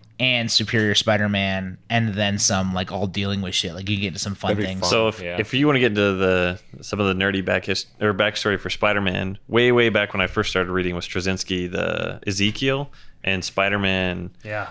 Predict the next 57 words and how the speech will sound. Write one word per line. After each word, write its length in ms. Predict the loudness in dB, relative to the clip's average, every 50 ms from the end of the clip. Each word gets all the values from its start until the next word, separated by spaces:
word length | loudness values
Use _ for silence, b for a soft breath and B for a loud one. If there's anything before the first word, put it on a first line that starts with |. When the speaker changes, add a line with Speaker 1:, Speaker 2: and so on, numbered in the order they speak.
| -8 -4 -4
Speaker 3:
That's 200 | -4 -2 0 0
when 200 | 0 2 2 2
Moreland 420 | 2 4 4 4 4 2 2 0
came 220 | 0 0 0 0 0
Speaker 4:
God, 80 | -2
Speaker 3:
to 80 | -2 0
Speaker 4:
those 320 | 2 2 2 0 0 -2 -4
were 80 | -8
so 200 | -8 -8 -8 -8
good. 300 | -10 -14 -16 -18 -8 0
Speaker 3:
that 80 | 2 2
was, 120 | 4 4 4
like, 120 | 2 2
the 100 | 2 2
best 300 | 4 4 2 2 2 -2
of 100 | -2 -2
the 60 | -2
Speaker 4:
Yeah, 120 | -2 0 0
Speaker 3:
Spider-Man. 420 | 0 0 0 0 -2 -2 -2 -2 -2
Speaker 4:
love 120 | -2 -2
Speaker 3:
It's 160 | -2 -2 -4
Speaker 4:
that. 220 | -4 -6 -8 -4 0
Speaker 3:
Moreland 360 | 2 4 4 4 4 2 2
showed 200 | 2 4 4 4
up 180 | 4 2 0
to, 400 | 0 0 2 2 2 2 0 -2 -6 -4
to 100 | -4 -4
kill 320 | -2 0 0 0 2 2
and 100 | 0 0
absorb 480 | -2 -4 -4 -2 0 0 0 0 -2 -4
Speaker 4:
The 40 | -8
Speaker 3:
Spider-Man 400 | -8 -2 0 0 0 2 2 2
and 180 | 2 2 2 0
Speaker 4:
Other, 120 | 0 0
Speaker 3:
his 120 | 0 0 -2
Speaker 4:
I 80 | -2
Speaker 3:
power. 300 | -2 -2 0 0 -2 -2
Speaker 4:
believe, 180 | -4 -6 -12 -14
was 180 | -14 -14 -14 -16
the 100 | -18 -18 -12 -4 0
Speaker 3:
Yeah, 180 | 2 2 4 4
The 180 | 2 4 4 4
Other. 280 | 4 4 2 0 -2 -4
Speaker 4:
Yeah. 220 | -4 -8 -8 -6 -2
Speaker 3:
And, 360 | 0 0 0 0 -2 -4 -6 -10 -12 _ -4 -2
and 140 | -2 0 2
so 180 | 2 4 4
Ezekiel 600 | 4 2 2 0 0 2 2 4 4 2 2 -2 -8 -20 -20 -10 -4
brought 240 | 0 2 2 4 2
up 140 | 2 0 0
this 120 | -4 -4
concept 540 | -2 0 0 2 2 2 2 0 0 2 2
of, 300 | 2 2 2 0 -2 -10 -20 B B B B B B B B B B
what 220 | 0 0 2 2
if, 400 | 2 2 0 -2 -6 -16 -18 -20 -20 -20 -20 -20 -20 -14 -6 -2
you 100 | 0 2
know, 260 | 2 2 0 -2 -6